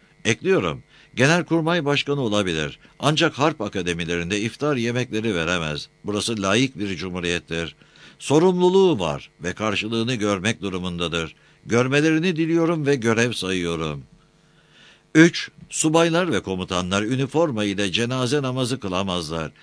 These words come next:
ve kılmak istiyorlarsa üniformasız, sivil gelirler. Buna kimsenin itirazı yoktur. Gelirler üniformaları ile bir kenarda dururlar. Kural budur. Takipçisi oluyoruz. Şunları ekliyorum.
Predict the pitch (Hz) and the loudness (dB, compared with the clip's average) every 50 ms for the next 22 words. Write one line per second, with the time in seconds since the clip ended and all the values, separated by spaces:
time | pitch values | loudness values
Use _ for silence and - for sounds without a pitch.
0 | - _ _ - 123 139 135 - 156 156 139 151 170 131 139 123 - - 110 117 | -20 _ _ -2 -2 -2 2 2 0 2 2 0 -2 -2 -4 -6 -6 -4 -2 -2
1 | 113 110 104 98 98 95 - 110 95 73 131 127 127 131 - 127 143 156 147 123 | 0 0 0 0 -2 -2 -2 -4 -4 -4 -4 -2 -2 -4 -2 0 2 2 2 0
2 | 107 104 90 - 90 90 80 - - - 131 131 143 147 131 104 98 95 92 92 | -2 -4 -4 -4 -6 -8 -8 -8 -6 -6 -4 -2 0 -2 0 0 -2 -2 0 -2
3 | 90 85 85 87 85 - - - _ - _ _ _ - 117 131 139 139 - - | -2 -2 -2 -2 -2 -2 -4 -8 _ -20 _ _ _ -2 0 0 0 0 0 -2
4 | 175 147 - 151 151 147 147 143 139 135 127 127 127 127 123 117 107 98 113 113 | -2 0 0 -2 -2 -2 -2 -2 -2 -4 -4 -4 -4 -2 0 0 0 0 0 0
5 | 101 98 98 - - 82 80 80 73 - - _ - _ - - - - - _ | 0 -2 -2 -4 -6 -6 -6 -6 -6 -8 -14 _ -20 _ -20 -20 -20 -20 -20 _
6 | _ - 92 92 92 117 127 131 139 160 170 170 151 104 151 143 147 143 - 151 | _ 0 0 2 4 4 4 4 6 4 4 4 2 0 -2 0 0 0 2 2
7 | 170 175 160 139 123 117 113 107 110 107 101 95 95 104 104 107 151 151 120 - | 2 2 2 0 0 0 0 0 0 0 0 2 2 0 2 2 0 0 0 -2
8 | 131 123 131 131 127 107 98 131 127 95 104 101 98 98 95 90 90 90 87 82 | -2 0 0 0 0 0 0 -2 -2 0 -2 -2 -2 -2 -4 -2 -2 -2 -2 -4
9 | - - _ _ - 127 127 139 143 147 131 120 147 143 113 92 78 71 - - | -6 -12 _ _ -4 0 2 2 2 2 2 0 -2 -2 -2 -4 -6 -6 -10 -18
10 | _ _ _ _ _ _ - 107 107 104 98 - 120 117 - - 127 113 - 139 | _ _ _ _ _ _ -4 0 2 2 2 0 -4 -6 -4 -4 -4 -2 -2 -2
11 | 120 98 82 85 85 82 80 78 80 76 69 - - _ _ _ _ _ _ _ | -2 -2 -2 -2 -2 -2 -2 -4 -6 -6 -8 -10 -16 _ _ _ _ _ _ _
12 | _ _ _ - - - - - _ _ - - 190 202 202 190 165 156 110 98 | _ _ _ -20 -20 -20 -20 -20 _ _ -4 -2 0 2 2 4 4 4 2 2
13 | - - 82 82 80 78 73 73 71 65 | 0 -2 -4 -4 -2 -2 -2 -4 -6 -8